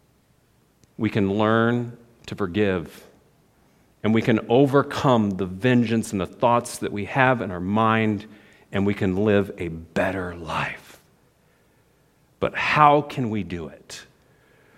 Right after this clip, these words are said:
You know, I meet, I've met hundreds of people over my lifetime as a pastor that engage moments just like this, and they're very difficult to understand because everybody's situation in life is so different.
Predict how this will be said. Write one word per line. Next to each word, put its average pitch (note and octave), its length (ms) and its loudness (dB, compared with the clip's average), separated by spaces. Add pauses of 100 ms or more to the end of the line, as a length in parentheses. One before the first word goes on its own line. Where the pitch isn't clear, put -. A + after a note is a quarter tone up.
(200)
You C3 100 6
know, D3+ 100 10
I D3 120 6
meet, D3 280 2 (320)
I've C#3+ 120 2
met C#3+ 160 6
hundreds C#3+ 320 2
of - 80 -4
people C3 400 0
over A#2+ 180 0
my A2 160 2
lifetime A2+ 380 2
as F#2+ 80 -2
a G#2+ 60 0
pastor A#2 460 2
that G2 140 0
engage G2+ 380 0
moments A2 320 4
just - 260 0
like G2 220 4
this, G#2+ 260 2
and G#2+ 100 2
they're G2+ 80 4
very D3+ 360 8
difficult D3 460 2
to - 120 0
understand F#2+ 680 -2 (680)
because C3+ 260 8 (140)
everybody's G#3 520 4
situation E3+ 560 0
in D#3 120 2
life F3 260 0
is B2+ 60 -10
so E3 180 -2
different. D3 520 -6